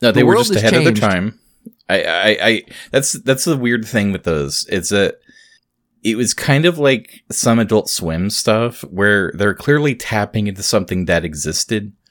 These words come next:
Speaker 1: But it's like you're marketing it to fourteen-year-olds that spend too much time on the internet, and those people don't have Quiznos money right now. Like, wait four more years, and this would have worked out.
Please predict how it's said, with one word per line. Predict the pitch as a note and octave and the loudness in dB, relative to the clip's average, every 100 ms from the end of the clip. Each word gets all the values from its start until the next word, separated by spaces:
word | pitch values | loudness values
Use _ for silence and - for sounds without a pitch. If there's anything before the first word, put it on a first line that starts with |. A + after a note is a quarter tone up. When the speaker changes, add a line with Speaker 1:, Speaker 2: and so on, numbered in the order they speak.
| _ _ _ _ F2 | _ _ _ _ -4
Speaker 1:
But | G#2 | 0
it's | G2 - | 0 2
like | G#2 - - | 0 -2 -2
you're | G2+ | 0
marketing | G2+ G#2 A#2+ C3 A#2+ A#2 | 2 2 0 0 0 0
it | A2 - | -2 -6
to | - A2 G#2 G2+ F#2+ F2 - _ _ _ _ _ - | -2 0 2 0 -2 -6 -12 _ _ _ _ _ -16
fourteen-year-olds | - - G2+ - - G#2 G2+ F#2 F2+ D#2 D2 | -12 -2 -2 0 0 0 2 0 0 -2 -4
that | - | -4
spend | - G2 F#2 | -4 0 0
too | - | 0
much | F#2 - | -4 -4
time | - F#2+ | -2 0
on | F2+ | 0
the | E2+ | 0
internet, | C#2+ F2 F#2+ G2+ - - | 0 0 0 0 -4 -4
and | F#2 F2 | -2 2
those | F#2 G2 - | 0 0 -4
people | G2+ F#2+ F#2+ E2+ | -6 -2 -2 0
don't | F2 E2+ | 0 0
have | F#2 F2+ D#2 D#2+ - - _ _ _ _ _ | 2 2 0 -8 -18 -20 _ _ _ _ _
Quiznos | - G#2 F2+ F#2+ F2 D2+ | -4 -2 0 0 -2 -2
money | F2+ D#2+ C#2+ C2+ C#2 - | -2 -2 -2 -6 -10 -6
right | D2+ C#2 | -4 -2
now. | C#2 - - - _ _ _ _ _ _ _ _ _ _ _ | -4 -8 -12 -18 _ _ _ _ _ _ _ _ _ _ _
Like, | E2 - | -2 2
wait | G2 F#2+ | 0 0
four | - - A2+ A2 | -4 0 2 4
more | G#2 G2+ | 2 -2
years, | F2+ D#2+ A1 - - A#2 - | -2 -4 -6 -8 -10 -8 -4
and | F2+ | -2
this | F2+ - | -2 -4
would | F2+ F#2+ | -2 -2
have | F2+ | -2
worked | F2 D#2+ D#2 | -4 -4 -4
out. | C2+ - | -4 -8